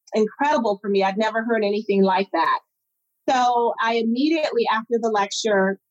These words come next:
gave up hamburgers and hot dogs for a week because I ate them all the time. And I should say that as part of his talk, he traced the path of a hamburger from a cow on a factory farm through the slaughterhouse process to a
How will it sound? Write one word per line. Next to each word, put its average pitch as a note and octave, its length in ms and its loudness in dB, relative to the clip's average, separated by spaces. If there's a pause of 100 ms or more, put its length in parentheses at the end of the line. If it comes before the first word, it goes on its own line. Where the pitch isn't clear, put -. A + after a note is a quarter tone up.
(140)
gave A3 280 2
up G#3 100 0 (100)
hamburgers G#3 440 2
and F#3+ 100 2
hot G3 240 0
dogs F#3 480 -2
for G3 140 2
a F#3+ 80 4
week F3+ 420 2
because G3+ 240 2
I G3+ 180 2
ate A#3+ 200 2
them A3 180 2
all G#3 260 2
the G3+ 140 -2 (100)
time. G3 180 -2 (200)
And G#3 100 0
I G3+ 60 0
should A#3+ 260 -4
say C4+ 340 0
that A3 120 2
as G#3 220 -6
part A3 120 2
of G3+ 80 -2
his G3+ 300 -6
talk, A#3+ 240 0
he A3 140 -4 (100)
traced A3+ 260 0
the G3+ 100 -6 (120)
path G#3+ 300 0 (580)
of G#3 100 0
a A3 80 0 (140)
hamburger A3+ 460 0
from G#3 160 0
a G3+ 80 0
cow G#3+ 300 -2
on A3+ 60 0
a A3+ 100 -2
factory G#3 460 -2
farm G3+ 360 0
through G#3 120 0
the G#3 100 0
slaughterhouse G3+ 640 -2
process - 640 -2
to G3+ 100 0
a F#3+ 80 -2